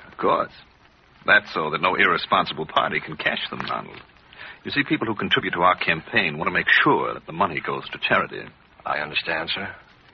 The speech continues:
Speaker 2: Would you be interested in the total we've collected so far?
Speaker 1: Yes, what is the amount?
Speaker 2: Uh, here it is. One hundred and thirty thousand dollars.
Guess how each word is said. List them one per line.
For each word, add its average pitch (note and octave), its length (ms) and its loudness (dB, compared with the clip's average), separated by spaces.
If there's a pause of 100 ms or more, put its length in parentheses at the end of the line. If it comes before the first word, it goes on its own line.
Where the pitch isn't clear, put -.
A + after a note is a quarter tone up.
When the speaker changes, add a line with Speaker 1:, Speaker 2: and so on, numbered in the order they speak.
(440)
Speaker 2:
Would A#2+ 180 2
you C#3 460 4
be C3+ 140 4
interested C3 380 -2
in G#2+ 100 -2
the G2+ 260 2 (260)
total B2 280 0
we've G#2 180 -2
collected G#2 360 -4
so G2+ 220 -2
far? A2 440 -4
Speaker 1:
Yes, D3+ 220 2 (100)
what C3+ 120 -2
is G2+ 120 -4
the F2+ 80 -6
amount? C2 300 -8 (540)
Speaker 2:
Uh, D#2+ 480 -6 (1200)
here D2+ 100 -8
it D#2+ 60 -8
is. F#2 200 -8 (1000)
One B2 160 2
hundred C#3 220 2
and A#2 80 -8
thirty C#3 240 2
thousand C3+ 380 4
dollars. G#2+ 360 4